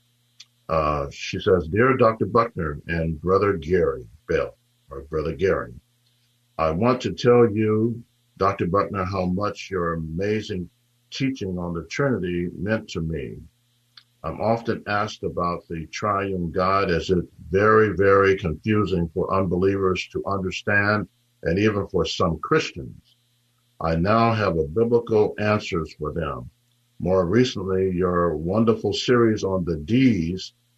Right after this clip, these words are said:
and that our bodies are the temple of the Holy Spirit, and our responsibility to care for it, uh, have been fascinating and a blessing.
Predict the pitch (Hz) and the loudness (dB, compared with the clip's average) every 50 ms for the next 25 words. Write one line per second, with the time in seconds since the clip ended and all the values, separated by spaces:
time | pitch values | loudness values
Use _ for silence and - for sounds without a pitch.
0 | _ _ - - 80 80 78 78 101 101 92 - - 95 95 90 82 76 104 107 | _ _ -8 -6 -6 -4 -2 0 0 0 0 0 2 0 0 0 0 2 2 4
1 | 113 113 113 110 101 - - - 101 98 95 95 90 87 80 - - 139 131 135 | 4 4 4 2 0 -2 -4 -2 0 0 0 0 -2 -4 -4 -2 0 0 0 0
2 | 113 107 95 92 87 82 85 85 104 95 87 80 78 - - - 127 131 127 110 | 0 0 0 0 -2 -2 -4 -4 -2 -2 -2 -2 -6 -6 -4 0 2 2 4 4
3 | 95 95 - _ _ _ _ _ _ _ - - 82 87 90 92 90 - - - | 4 2 0 _ _ _ _ _ _ _ -12 -8 -4 -2 -2 -2 -2 -4 -6 -4
4 | 107 98 90 - - 82 95 117 117 107 92 90 92 90 87 87 87 - - 76 | -4 -4 -4 -4 -2 2 4 4 4 4 2 0 0 0 0 -2 -2 -4 -8 -8
5 | - - - - 120 117 117 117 117 - 90 80 - 76 82 80 82 95 - _ | -8 -8 -4 2 4 4 4 4 2 0 -6 -4 -4 -2 -2 0 -2 -2 -4 _
6 | _ _ _ _ _ _ _ _ - - 71 76 76 73 69 69 71 78 82 104 | _ _ _ _ _ _ _ _ -14 -10 -8 -6 -6 -6 -6 -8 -8 -8 -4 -2
7 | 101 92 87 85 78 - 104 98 95 92 90 85 85 82 85 _ _ _ _ _ | 0 0 0 -2 -4 -4 -4 0 0 0 0 0 -2 -4 -6 _ _ _ _ _
8 | _ _ - 117 110 113 113 - 113 98 95 92 92 92 92 90 85 - 87 90 | _ _ -2 0 0 0 0 -2 -4 -2 -2 -2 -2 -2 -4 -4 -6 -4 -4 -4
9 | 87 85 85 - 85 82 73 76 87 92 104 107 104 - - 82 73 64 - | -4 -4 -4 -4 -6 -6 -6 -6 -4 -2 -2 -2 -2 -4 -6 -8 -10 -10 -14